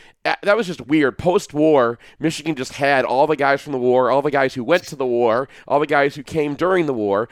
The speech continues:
all the guys they stole from other teams during the war, and other teams were still kinda coming back because they shut down during the war. So it was just a very strange season. It's kinda hard to compare. The forty, the,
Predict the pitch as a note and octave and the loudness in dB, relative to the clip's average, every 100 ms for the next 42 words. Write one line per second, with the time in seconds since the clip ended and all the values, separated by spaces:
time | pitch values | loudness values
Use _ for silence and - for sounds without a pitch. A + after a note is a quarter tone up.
0 | - - D3+ D#3 C#3+ D3 C3+ - - D#3 | -12 -2 -2 0 0 0 -2 -6 -4 -2
1 | D#3+ D3 C3 B2+ B2+ A2+ G#2 A2+ G#2+ G2+ | -2 0 0 -2 -4 -6 -6 -4 -4 -4
2 | G2 F#2 G2 G#2 - - - C3+ C3+ B2+ | -6 -4 -2 -2 -6 -20 -6 0 2 0
3 | B2+ - F3 G#3+ - D#3+ D3+ C3 - E3 | -4 -2 0 0 -2 -6 -8 -10 -4 -2
4 | D3 D#3 C3+ - D3 B2+ E3 E3+ A#2+ - | 0 0 -2 -4 -4 -2 -2 -2 -2 -6
5 | B2+ B2 B2 A2+ E3 - A#2+ D3 D3+ A#2+ | -12 -6 -6 -4 -4 -4 -2 -2 -2 -4
6 | G#2+ G2 E2+ E2 D2+ - - - - E3 | -6 -6 -8 -10 -10 -12 -18 -20 -6 0
7 | E3+ D#3+ D#3+ D#3 C#3+ A2+ D#3+ E3+ - - | 2 2 0 -4 -8 -4 -2 -2 -4 -14
8 | B2 C#3+ D#3 D#3 C#3+ - C#3 C#3+ A#2 G2+ | -4 0 2 0 -4 -8 -6 -4 -4 -6
9 | G2+ - - - G#2+ - D#3+ D#3+ C#3 D3 | -8 -14 -20 -12 -12 -4 -2 -2 0 -2
10 | - A2 C#3 C#3+ B2 A#2 C#3 C3+ C3+ - | -4 -10 -2 0 0 -2 -2 -4 -4 -2
11 | B2+ A#2+ | 0 0